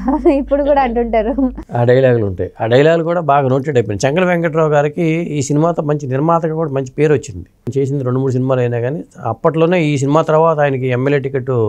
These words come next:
Speaker 2: ఇచ్చి నిర్మాత మళ్ళీ ఎమ్మెల్యేగా కూడా ఆయన గెలిచారు. ఈ సినిమా ప్రభావమే ఆయనకి, ఆయన టికెట్ రావడం కూడా ఈ సినిమా ప్రభావం అని చెప్పాలి అప్పట్లో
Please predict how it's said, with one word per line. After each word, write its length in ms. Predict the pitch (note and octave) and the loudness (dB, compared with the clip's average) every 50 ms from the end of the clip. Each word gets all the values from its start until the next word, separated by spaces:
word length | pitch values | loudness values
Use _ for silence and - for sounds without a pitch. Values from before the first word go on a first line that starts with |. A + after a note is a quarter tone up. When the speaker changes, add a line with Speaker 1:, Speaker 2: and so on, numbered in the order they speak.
| G2+ - - - - | -2 -6 -10 -12 -10
Speaker 2:
ఇచ్చి 280 | A#2 A#2 D#3 D3 C#3 | -8 -2 0 0 2
నిర్మాత 440 | A#2+ A#2 A#2+ C3+ C#3+ C#3 C3+ - C#3+ | 2 2 2 2 2 2 2 2 2
మళ్ళీ 280 | B2 A#2 A#2 A2+ A2+ A2 | 0 2 2 0 0 0
ఎమ్మెల్యేగా 680 | A2 G#2+ G#2+ G#2+ A2 A#2+ C3 C3+ C3+ C3+ B2+ B2+ B2 | 0 0 -2 -2 0 0 2 2 2 2 2 2 2
కూడా 220 | A#2 B2+ A#2+ A2+ | 2 2 2 2
ఆయన 160 | G#2+ G2+ G2+ G2 F#2+ F#2 F2+ F#2 F#2+ - - - A2 | 2 2 0 -2 -4 -4 -6 -8 -12 -16 -16 -12 -8
గెలిచారు. 420 | G2+ F#2+ G#2+ A2 G2 - G#2 F2 | -6 -4 -4 -4 0 0 -2 -2
ఈ 80 | F#2+ G#2 | -2 -4
సినిమా 260 | G2+ B2 A#2 B2+ C3 | -4 -4 -2 -2 -2
ప్రభావమే 520 | B2 - A2+ A2 B2 B2+ B2+ C3 C3 A#2+ G#2 | -2 0 0 2 4 4 4 4 2 2 0
ఆయనకి, 200 | G2 F#2 F2 - _ _ _ _ - - | 0 -2 -6 -10 _ _ _ _ -12 -10
ఆయన 100 | G#2+ G2 | -8 -8
టికెట్ 280 | G2+ G2+ - D3 C#3 | -6 -2 -2 0 2
రావడం 360 | C3+ B2+ B2+ C3 B2+ C3+ B2+ | 4 4 4 4 2 0 -2
కూడా 340 | A#2+ C3+ C3 C3 D#3 F#3+ G3+ - _ - - - - | -2 -2 0 2 2 0 0 -4 _ -20 -20 -8 -4
ఈ 100 | - B2+ | 0 2
సినిమా 220 | B2+ C3+ C#3 C#3+ C3+ | 4 4 4 4 2
ప్రభావం 340 | A#2+ A#2+ A#2+ B2 C3 C3 | 4 4 4 6 4 4
అని 140 | C3 B2+ A#2 G#2+ | 4 2 0 0
చెప్పాలి 260 | G#2 F#2 - G#2 G2 | 0 0 0 -2 -2
అప్పట్లో 340 | F#2 - A2+ G2 - G2 | -2 -2 -4 -6 -6 -8